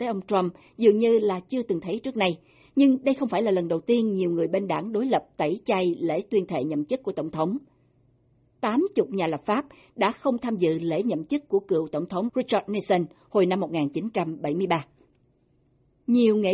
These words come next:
sĩ hạng sao cũng đã từ chối lời mời tham dự lễ nhậm chức của ông Trump, trong đó có hai ngôi sao ca nhạc Elton John và Celine Dion. Danh sách các nghệ sĩ hàng đầu góp mặt trong ngày đăng quang của ông Trump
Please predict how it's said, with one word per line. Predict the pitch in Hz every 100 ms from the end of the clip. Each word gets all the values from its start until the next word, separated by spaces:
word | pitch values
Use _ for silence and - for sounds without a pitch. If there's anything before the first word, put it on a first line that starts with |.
| 190
sĩ | 170 240
hạng | 214 151 165
sao | - 220 208 202 - _
cũng | - 202 262
đã | 240
từ | 220
chối | - 196 269
lời | 277 185
mời | 170 156
tham | 156 196
dự | 175 151
lễ | 175 165
nhậm | 247 -
chức | 147 262 -
của | 214
ông | 175
Trump, | 185 175 151 _ _
trong | 277 240
đó | 226 330
có | 359 302
hai | 269 226
ngôi | 214 208
sao | 202 185
ca | 185
nhạc | 190 170 - _ _
Elton | - 190 185
John | 180 180 180 180 _ _
và | 185 185 156 - _ -
Celine | 208 180 160
Dion. | 156 151 - _ _ _ _ _ _ _ _ _ -
Danh | 285 262 370
sách | 381
các | 381
nghệ | 208 170
sĩ | 160 233
hàng | 240 170
đầu | 175 160 156 196
góp | 254 233
mặt | 170 -
trong | 196 190
ngày | 156 147 190
đăng | 220 220
quang | 214 202 196
của | 190
ông | 190
Trump | 190 180